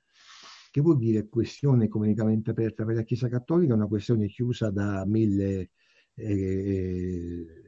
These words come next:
e quattrocento e cinquecento anni, cioè, voglio dire, eh, è un dogma della fede cattolica. Dogma che cos'è?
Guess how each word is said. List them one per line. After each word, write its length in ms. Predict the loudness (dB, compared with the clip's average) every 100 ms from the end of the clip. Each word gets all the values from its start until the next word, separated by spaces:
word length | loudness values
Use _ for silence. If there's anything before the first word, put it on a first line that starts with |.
| -20
e 100 | -10
quattrocento 640 | -4 -4 -4 2 4 4
e 20 | 2
cinquecento 600 | -2 -6 -4 -4 0 4
anni, 360 | 6 4 0
cioè, 160 | -2 -2
voglio 200 | 4 8
dire, 260 | 8 6 -4 _ -20 -20 -20 -8
eh, 720 | -2 0 0 -2 -4 -6 -10 -12 -14 -20 -20 _ _ -20 -20 _ _ _ _ _ _ _ _ _ _ 2
è 100 | 6
un 120 | 8
dogma 300 | 8 8 6
della 200 | 4 4
fede 220 | 4 4
cattolica. 640 | 2 0 4 4 2 -2
Dogma 520 | 2 4 6 4 2 2
che 180 | -2 -2
cos'è? 380 | -4 -4 -6